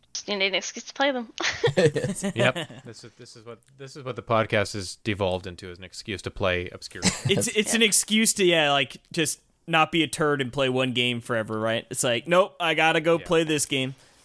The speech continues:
Speaker 2: Yep.
Speaker 3: We know you're talking about yourself, right? Like,
Speaker 4: <laughs> Yeah.
Speaker 3: is he getting you away from playing World of Warcraft? Like,
Speaker 4: No,
Speaker 3: that's,
Speaker 4: I
Speaker 3: that's
Speaker 4: don't
Speaker 3: the
Speaker 4: play
Speaker 3: objective
Speaker 4: World
Speaker 3: here.
Speaker 4: of Warcraft that much.
Speaker 2: You play, you play, uh, World of Warcraft as much as I play Legends of Heroes.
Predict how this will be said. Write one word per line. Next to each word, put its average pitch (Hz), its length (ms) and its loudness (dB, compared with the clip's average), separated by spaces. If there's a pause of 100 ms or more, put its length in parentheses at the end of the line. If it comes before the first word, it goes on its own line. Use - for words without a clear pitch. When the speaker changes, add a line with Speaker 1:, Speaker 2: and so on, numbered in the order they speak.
(520)
Speaker 2:
Yep. 113 280 2 (180)
Speaker 3:
We 135 160 0
know 131 160 6
you're 123 140 6
talking 117 360 2
about 104 200 2
yourself, 95 480 -2
right? 92 280 2
Like, - 140 4
Speaker 4:
<laughs> - 0 -
Yeah. 139 160 0
Speaker 3:
is 123 60 -4
he 104 400 -6
getting 107 320 0
you 131 160 4
away 123 200 4
from 117 160 -2
playing 117 380 2
World 110 220 2
of 104 80 -4
Warcraft? 113 560 2
Like, 98 80 2
Speaker 4:
No, 208 80 4
Speaker 3:
that's, - 260 2
Speaker 4:
I 175 160 4
Speaker 3:
that's 185 60 2
Speaker 4:
don't 160 80 -4
Speaker 3:
the 117 100 4
Speaker 4:
play 147 140 2
Speaker 3:
objective 117 220 0
Speaker 4:
World 104 100 -2
Speaker 3:
here. 120 80 4
Speaker 4:
of 131 60 2
Warcraft 131 340 -10
that 143 180 -14
much. - 300 -18 (1800)
Speaker 2:
You 202 200 6
play, 202 340 6 (200)
you 208 180 4
play, 180 420 6
uh, 156 260 8
World 160 340 2
of 156 60 4
Warcraft 156 500 4
as 139 120 0
much 143 180 2
as 139 120 0
I 135 120 4
play 131 500 0
Legends 131 320 2
of 120 80 2
Heroes. 127 340 2